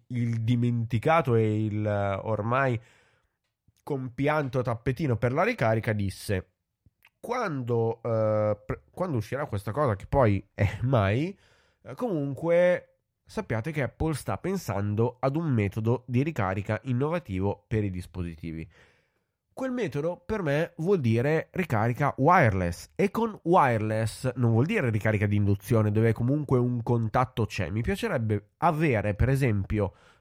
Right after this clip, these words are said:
un dispositivo che può essere un HomePod, può essere, eh, un Mac, può essere la base di un iMac, può essere la base,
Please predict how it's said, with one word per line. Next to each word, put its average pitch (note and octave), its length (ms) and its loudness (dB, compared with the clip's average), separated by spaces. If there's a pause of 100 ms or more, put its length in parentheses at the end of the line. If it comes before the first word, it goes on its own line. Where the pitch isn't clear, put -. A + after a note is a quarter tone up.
(140)
un A#3+ 260 -4
dispositivo A#2+ 840 0
che F#2 140 -8
può A#2 120 0
essere C#3+ 240 0
un B2 200 2
HomePod, A#2+ 840 2
può A2 200 2
essere, B2 600 0 (300)
eh, A2+ 360 -4 (280)
un D#3 220 0
Mac, A#2+ 760 0
può C3+ 140 0
essere C#3+ 400 0
la C3 160 0
base C3+ 720 -2
di B2 300 -4
un C3 180 2
iMac, C3 600 -2
può A#2 220 -6
essere C3 380 -4
la B2 140 0
base, B2+ 560 0